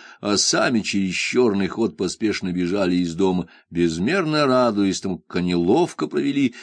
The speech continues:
великого короля, а уж потом в деревню въехали прусские гусары. Этот необыкновенный человек с первых своих шагов —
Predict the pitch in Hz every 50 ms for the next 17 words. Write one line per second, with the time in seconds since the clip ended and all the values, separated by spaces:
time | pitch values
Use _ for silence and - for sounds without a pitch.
0 | - - 120 120 127 127 123 123 113 - - 113 110 107 92 - 104 101 98 98
1 | 101 98 98 95 85 - - - - - - - - - 107 - - 104 95 80
2 | - 101 98 95 90 80 80 _ _ _ _ _ - - 87 82 90 87 87 85
3 | 78 80 78 78 73 76 80 98 - - - - - 80 78 - - 92 90 -
4 | - - - - - - - - - - - - - - - - _ _ _ _
5 | _ _ _ _ _ _ _ _ _ _ _ _ _ _ _ _ _ _ _ _
6 | _ _ _ _ _ _ _ _ _ _ _ _ _ _ _ - 185 226 226 220
7 | - 220 185 - - - - 196 190 190 165 160 - 180 190 180 185 185 180 180
8 | 185 185 185 - - - 170 165 151 135 135 135 127 - - - - - 175 190
9 | 175 123 95 - - - 107 98 95 - - - 113 101 92 113 143 - -